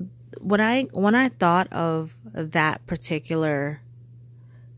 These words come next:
goal for twenty nineteen, it had nothing, absolutely nothing to do with,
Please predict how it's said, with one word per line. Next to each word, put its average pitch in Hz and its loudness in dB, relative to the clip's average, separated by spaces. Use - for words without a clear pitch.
goal 151 2
for 156 -8
twenty 147 -4
nineteen, 143 -4
it 143 -4
had 202 -2
nothing, 160 0
absolutely 185 2
nothing 147 -2
to - -6
do 147 -2
with, 147 0